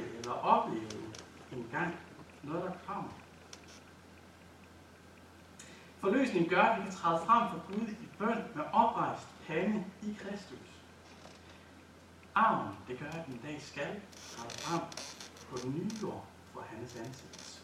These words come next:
uden at der er noget, der slører eller hindrer et frit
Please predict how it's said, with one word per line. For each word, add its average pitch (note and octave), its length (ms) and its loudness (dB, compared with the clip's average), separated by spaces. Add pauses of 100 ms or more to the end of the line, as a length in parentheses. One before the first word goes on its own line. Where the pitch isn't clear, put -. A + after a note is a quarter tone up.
uden G#3 220 4
at C3 160 2
der - 60 0
er C#3 160 2
noget, E3+ 260 4
der - 100 2 (280)
slører F#3+ 580 6
eller - 200 -6 (100)
hindrer G3 560 2 (920)
et B2+ 80 -12
frit - 420 -8